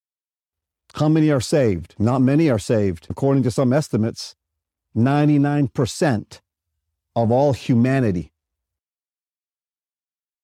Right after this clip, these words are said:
are not saved throughout all history. God told Israel when he called them back in Deuteronomy, he said, "I didn't choose you because you were a great people.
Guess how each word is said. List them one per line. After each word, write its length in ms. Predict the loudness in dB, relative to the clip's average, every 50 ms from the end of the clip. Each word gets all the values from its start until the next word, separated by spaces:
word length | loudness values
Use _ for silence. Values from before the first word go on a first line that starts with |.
| _ _ _ _ _ _ _ _ _ _ _ _ _ _ _ _ _ -2
are 120 | 0 2
not 240 | 2 2 0 -2 -2
saved 560 | -2 -2 0 0 0 -2 -6 -8 -12 -20 -20 _ _ _ _ _ _ _ _ _ _ _ _ _ _ _ _ _ _ _ _ _ _ _ _ _ _ _
throughout 360 | _ -2 0 2 2 2 2
all 220 | 2 2 2 2 2
history. 500 | 0 -2 -2 -4 -6 -8 -8 -8 -8 -10 _ _ _ _ _ _ _ _ _ _ _ _ _ _ _ _ _ _ _ _ _ _ _ _ _ _ -4
God 220 | -2 0 0 0
told 220 | 0 0 0 0 0
Israel 340 | 0 0 0 0 0 0 0
when 140 | 0 0
he 80 | -2 -2
called 260 | 0 0 0 0 2
them 140 | 2 0 0
back 200 | 0 0 0 0
in 120 | 0 0
Deuteronomy, 560 | 0 0 0 0 0 0 0 0 2 2 2 0
he 40 |
said, 140 | 0 0 0
"I 120 | 0 2 2
didn't 160 | 0 0 0
choose 320 | -2 -2 0 0 0 0 0
you 80 | 0
because 320 | -2 0 0 0 0 2 2
you 100 | 2 2
were 160 | 2 2 0
a 60 | 0
great 480 | -2 -2 0 0 0 0 0 -4 -8 _
people. 500 | -4 -4 -2 -2 -2 -4 -6 -6 -6